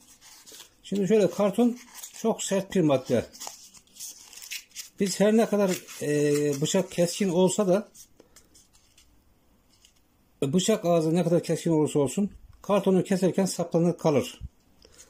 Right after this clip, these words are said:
Nasıl, e, testere yaş ağacı keserken saplanıp kaldığı gibi. Ancak bıçağımızı çok iyi biledik ve bunu deneyeceğiz.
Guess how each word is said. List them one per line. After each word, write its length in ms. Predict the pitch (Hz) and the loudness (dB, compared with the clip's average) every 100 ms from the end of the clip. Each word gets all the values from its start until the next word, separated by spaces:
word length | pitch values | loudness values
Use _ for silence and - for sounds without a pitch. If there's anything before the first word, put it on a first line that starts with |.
| - | -4
Nasıl, 360 | 196 185 175 160 - - _ _ | 0 0 0 -4 -8 -20 _ _
e, 160 | 143 135 | -4 -2
testere 460 | - 175 - 170 165 | 0 0 2 2 4
yaş 220 | 170 170 | 2 2
ağacı 380 | 165 151 151 120 _ _ _ | 0 2 -2 -4 _ _ _
keserken 400 | - 180 143 143 | -4 0 0 0
saplanıp 440 | 156 165 151 147 - | -2 -2 0 -2 0
kaldığı 340 | 147 139 135 | 0 2 2
gibi. 240 | 117 95 - _ _ _ _ _ _ - - - _ _ _ _ - | 2 0 -6 _ _ _ _ _ _ -20 -20 -20 _ _ _ _ -8
Ancak 280 | 214 226 180 | -2 -2 0
bıçağımızı 520 | 220 208 208 208 196 | 0 0 0 0 0
çok 280 | - 214 - _ - _ _ _ _ _ - | 0 -2 -2 _ -20 _ _ _ _ _ -2
iyi 240 | 208 185 | 0 2
biledik 360 | 156 143 185 190 - 202 | 2 2 0 -2 -12 -6
ve 160 | 190 | -2
bunu 160 | 214 196 | 0 0
deneyeceğiz. 680 | 190 170 143 117 92 - | 2 4 4 2 0 -8